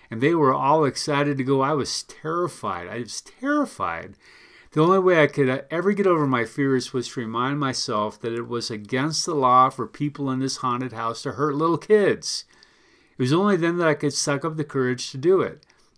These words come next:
I still do the same thing. Is this a haunted house where it's against the law for people to hurt little kids or hurt other people?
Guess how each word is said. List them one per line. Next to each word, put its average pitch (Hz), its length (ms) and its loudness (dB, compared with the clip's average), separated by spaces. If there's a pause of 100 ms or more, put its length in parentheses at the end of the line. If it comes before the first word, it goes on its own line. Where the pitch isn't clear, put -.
I 127 80 -4
still 160 420 0
do 143 320 2
the 147 100 -2
same 131 380 -2
thing. 127 480 -4 (460)
Is 113 160 -6
this 143 220 2
a 156 100 -2
haunted 147 460 0
house 135 480 0
where 131 280 0
it's 127 280 -6
against 131 420 -4
the 143 60 -8
law 131 200 2
for 143 160 -10
people 127 360 -6
to 151 120 -4
hurt 131 340 -2
little 127 280 -2
kids 135 320 -4
or 151 120 -4
hurt 123 200 -8
other 135 220 -4
people? 185 460 -6